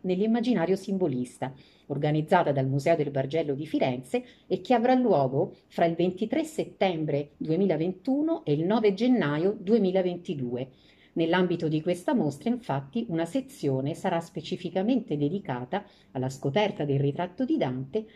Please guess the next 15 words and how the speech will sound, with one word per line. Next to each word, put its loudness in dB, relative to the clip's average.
e 0
alla 4
sua 2
fortuna -2
ottocentesca. -4
E 2
per 2
quella 6
data 0
speriamo 0
davvero 2
di 4
essere 2
usciti -2
tutti -2